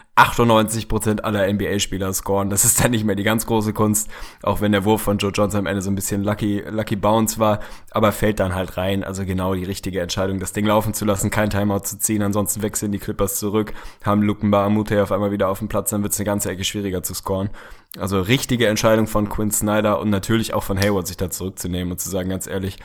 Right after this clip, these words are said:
wenn Jamal Crawford auf dem Platz ist, egal wer bei uns den Ball hat, ran da, iso. Und wenn du dann noch einen hast wie Joe Johnson, der wirklich in seiner Karriere mehr als einmal gezeigt hat, dass er Klatsch ist, dass er, wenn's drauf ankommt, dann da ist und scoren kann.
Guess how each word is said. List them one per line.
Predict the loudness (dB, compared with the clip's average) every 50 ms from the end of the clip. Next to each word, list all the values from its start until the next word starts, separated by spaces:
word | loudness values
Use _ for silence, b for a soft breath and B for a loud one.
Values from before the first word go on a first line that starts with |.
| B B B B
wenn | 0 2 4
Jamal | 4 4 4 4 4 2
Crawford | 2 2 2 2 4 2 0
auf | 0 0
dem | -2 -2
Platz | 0 0 -2 -2 -2
ist, | -4 -4 -4 -4 -4 B B B B B
egal | -4 0 2 2 2 2
wer | 2 2 2
bei | 2
uns | 0 0 0
den | 0 0 2
Ball | 2 2 2 2
hat, | 2 0 0 2
ran | 2 2 4 4
da, | 4 4 4 4 2 2 2
iso. | 2 2 2 2 0 0 2 2 2 0 B B B B B B
Und | -4 -2 0
wenn | 0 2 2
du | 2
dann | 2 4 4 4
noch | 4 2 0 0
einen | -2 -2 -2 0
hast | 0 0 -2 -2
wie | -4
Joe | -4 -4 -4 -2
Johnson, | -2 -2 -2 -2 -2 -2 -4 -2
der | 0 -2 -2
wirklich | -2 -4 -6 -4 -4
in | -2 0
seiner | 0 0 -2 0
Karriere | 0 0 0 0 2 2 2
mehr | 2 2 0
als | -2 -2
einmal | -2 -2 -2 0 -2 -2
gezeigt | -4 -6 -6 -4 -4 -4 -4 -2
hat, | -2 -2 -2 -4 B B B B B B B B B B
dass | -16 -2 -2 0 2 2
er | 0 0
Klatsch | 0 0 0 0 0 -2 -4
ist, | -4 -4 -4 -4 -2 -2
dass | -4 -2 -2
er, | -4 -2
wenn's | 0 0 0 0 0
drauf | 0 0 0
ankommt, | 0 -2 -2 -2 -2 -2 -4 -2 -2
dann | -2 -2 0
da | 0 0 -2 -2
ist | -4 -6 -8
und | -8 -8
scoren | -8 -4 -2 0 0 0 -2
kann. | -2 -4 -4 -4